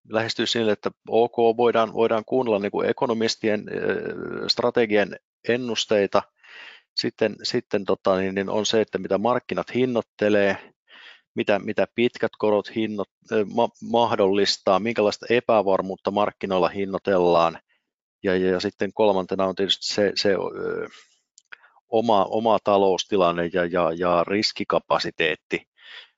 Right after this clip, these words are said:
Ja kyllähän mä nyt kiinnittäisin erityisesti huomiota siihen, että, että, että, että miten, miten nämä pitkät korot liikkuu ja minkälaisia suojaus-, suojausratkaisuja, ö, ne, ne mahdollistaa. Ja, ja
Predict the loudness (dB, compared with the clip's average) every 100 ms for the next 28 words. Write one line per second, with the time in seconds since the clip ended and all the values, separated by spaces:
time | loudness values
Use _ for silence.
0 | _ -6 0 0 0 -4 -4 -4 -4 -10
1 | -12 -20 -20 _ -20 -4 -2 -2 -2 0
2 | 2 0 0 -2 -4 -2 0 2 0 -2
3 | 0 0 -2 -4 -6 -2 -2 -2 -8 -10
4 | -16 _ _ -20 -20 _ _ _ _ _
5 | _ _ _ _ -6 -2 -2 -2 -2 -2
6 | -2 -2 -2 -2 -2 -2 -2 -2 -2 0
7 | 0 -2 -8 -18 _ _ _ -4 -2 -2
8 | -2 -2 0 0 2 2 2 0 0 2
9 | 2 2 0 -2 _ -8 -2 0 0 0
10 | -2 -2 -2 -2 0 -2 -2 _ _ -20
11 | -20 -20 _ -6 -2 0 -2 -4 -2 -2
12 | -2 -2 0 0 0 -2 -2 0 -2 0
13 | 0 2 0 0 0 2 0